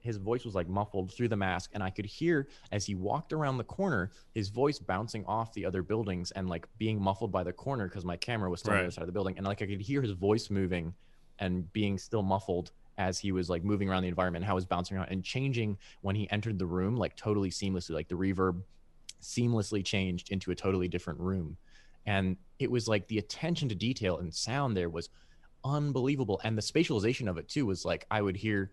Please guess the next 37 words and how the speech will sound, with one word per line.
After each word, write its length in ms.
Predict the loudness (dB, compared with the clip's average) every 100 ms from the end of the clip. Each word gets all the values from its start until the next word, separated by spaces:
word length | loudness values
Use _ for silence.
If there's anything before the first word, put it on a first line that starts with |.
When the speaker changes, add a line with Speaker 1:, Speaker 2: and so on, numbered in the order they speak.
| -10 -6
Speaker 1:
you 80 | -4
know, 80 |
somebody 240 | -2 0 0
riding 300 | 2 2 2
up 80 | -2
on 80 |
a 20 | -2
camel 260 | 0 2
behind 300 | 2 0 0
you, 120 | -2
and 20 | -6
I 60 |
was 100 | -8
like, 100 | -10 -6
"Whoa." 500 | 4 6 8 4 2 0
It 180 | 0 4
was 220 | 2 2
Speaker 2:
<laughs> 0 |
Speaker 1:
truly, 340 | 6 8 8
it 40 | 6
was 120 | 6
like 280 | 4 4 -4
the 140 | 0
ear 100 | 2
was 140 | 2 0
tricked, 400 | -2 -4 -8 -12
you 100 | -2
know? 80 | 4
Speaker 2:
Yeah, 120 | 6 4 -8 -4
yeah. 120 | 0
Speaker 1:
And 80 | 2
I 60 | 2
spent 220 | 4 4
all 140 | 6
day 160 | 6 6
listening 400 | 4 0 -2 -2
to, 300 | -4 -4